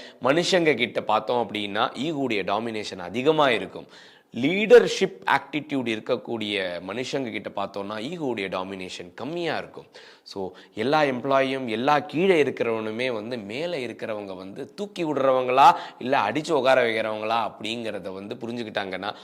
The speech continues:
தூக்கி விடுறவங்க கிட்ட தான் நிறைய கூட்டம் சேரும். So நம்ம சர்க்கார் படத்துல வர மாதிரி, இப்பெல்லாம் கூட்டமே இல்லாம தனியாளா நிக்கிறதும் இல்ல, மலை மாதிரி கூட்டம் தேடி வர்றதும் வந்து நடக்கும். அதுக்கு என்ன தேவை அப்படின்னா,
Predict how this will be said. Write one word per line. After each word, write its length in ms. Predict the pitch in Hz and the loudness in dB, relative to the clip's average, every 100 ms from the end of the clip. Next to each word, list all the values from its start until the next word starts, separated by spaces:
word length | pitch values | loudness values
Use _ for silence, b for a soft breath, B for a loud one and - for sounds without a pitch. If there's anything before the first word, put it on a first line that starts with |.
| B - | B -2
தூக்கி 280 | 151 190 190 | -2 2 4
விடுறவங்க 380 | 151 131 113 | 6 4 2
கிட்ட 160 | 104 98 | -2 -6
தான் 180 | 107 110 | -6 -10
நிறைய 340 | 90 101 110 | -10 -10 -10
கூட்டம் 300 | - 107 107 | -10 -12 -12
சேரும். 360 | 104 98 95 80 b b b b | -10 -10 -12 -16 b b b b
So 160 | - | -8
நம்ம 200 | 98 101 | -6 -6
சர்க்கார் 500 | 104 123 - 220 226 | -2 -4 4 8 8
படத்துல 260 | 160 147 127 | 8 4 4
வர 200 | 113 123 | 4 4
மாதிரி, 280 | 123 120 120 | 4 4 2
இப்பெல்லாம் 460 | 120 170 196 214 | 2 4 8 6
கூட்டமே 800 | - 196 202 196 175 175 226 214 | 6 2 6 6 6 8 10 10
இல்லாம 480 | 165 185 190 190 202 | 6 8 10 12 10
தனியாளா 580 | 160 151 170 165 160 151 | 6 6 8 8 10 8
நிக்கிறதும் 540 | 135 135 160 135 156 160 | 6 2 2 4 0 0
இல்ல, 540 | 139 151 160 170 170 B B | 0 6 8 8 6 B B
மலை 260 | - 92 127 | -12 -2 2
மாதிரி 300 | 151 165 180 | 6 6 6
கூட்டம் 420 | 185 143 147 131 | 4 0 2 0
தேடி 320 | 113 120 139 | 2 0 2
வர்றதும் 440 | 131 117 110 120 113 | 4 2 2 0 -2
வந்து 640 | 98 98 110 113 92 - - - _ | -4 -4 -2 0 -2 -8 -18 -20 _
நடக்கும். 680 | - 95 90 123 - 80 - b b b | -16 -10 -6 -8 -8 -16 -18 b b b
அதுக்கு 380 | - 98 92 92 | -8 -8 -8 -10
என்ன 180 | 104 165 | -8 -6
தேவை 360 | 120 117 117 | 0 0 2
அப்படின்னா, 520 | 120 101 95 90 104 | 0 -2 -8 -8 -8